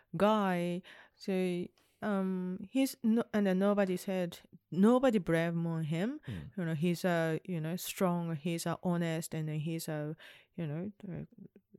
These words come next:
Speaker 1: whatever. It, it's a, that is a innocent guilty, やで。
Speaker 2: Mm.
Speaker 1: Innocent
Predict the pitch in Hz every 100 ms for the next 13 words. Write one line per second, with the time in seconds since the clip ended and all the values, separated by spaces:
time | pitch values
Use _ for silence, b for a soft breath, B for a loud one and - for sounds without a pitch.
0 | - - 156 165 156 160 170 254 247 -
1 | - 175 - _ - 247 254 - 302 -
2 | _ _ _ _ - - _ - 233 269
3 | 294 269 269 254 220 - 269 262 247 247
4 | 214 202 202 - - 240 226 - 151 147
5 | - - _ _ _ _ _ _ _ _
6 | 135 127 95 - _ _ _ _ _ _
7 | _ _ _ 240 302 330 294 226